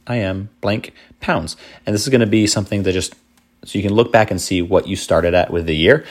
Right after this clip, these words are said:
Eventually, you'll most likely use these numbers to create some sort of a, um, data point for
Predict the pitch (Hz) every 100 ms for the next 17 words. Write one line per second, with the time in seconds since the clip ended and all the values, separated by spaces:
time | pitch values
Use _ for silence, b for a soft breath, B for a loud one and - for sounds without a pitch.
0 | B B B B - 113 147 143 123 101
1 | 101 - 113 123 123 110 107 98 92 117
2 | 113 101 90 85 92 113 101 87 82 -
3 | 90 87 - 90 90 - - 85 - 87
4 | 85 82 - - 80 78 78 76 - B
5 | B B B - - 76 73 90 82 -
6 | 85 - - 78 76 73